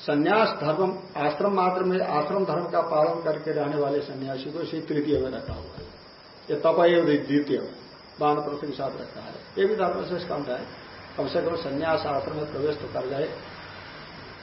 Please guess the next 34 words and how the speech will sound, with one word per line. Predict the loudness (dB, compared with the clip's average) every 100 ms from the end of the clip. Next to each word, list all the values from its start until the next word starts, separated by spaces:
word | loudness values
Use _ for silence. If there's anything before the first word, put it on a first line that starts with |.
| -18 -18 -14 -8
संन्यास | 2 4 6 4
का | 4
लक्ष्य | 4 4 2
पूरा | 0 2 2
नहीं | 2 0
हुआ | 0 0
है, | -2 -4 -8 -16 -18 -20 -6
आश्रम | 0 2 2 0
धर्म | 0 0 2
का | 0 0 -2 -2
पालन | 0 2 0
करके | -4 -4 -4
बैठे | -6 -6
हुए | -8 -10
हैं, | -14 -16 -18 -20 -20 -20 -16 -8
ये, | -8 -2
ये | 0
भी | 2 0 -8 -16 -18 -8 0
तप | 4 8
एव | 8 8
द्वितीय | 6 2 0 -2
में | -2 -6 -10
चले | -8 -8
जाएंगे। | -10 -12 -16 -18 -8
किंतु | -4 -4 -4 -10 -16 -20 -20 -20 0
ब्रह्म | 4 6 4
सस्तो | 2 0 2 4 4 0 -10 -8
अमृतत्व | -4 -4 0 0 0
में | -4 -4
दिया, | -10 -14 -16 -16 -2
ये | 0 4
तीनों | 4 6 6
के | 4
तीनों | 0 0 2 2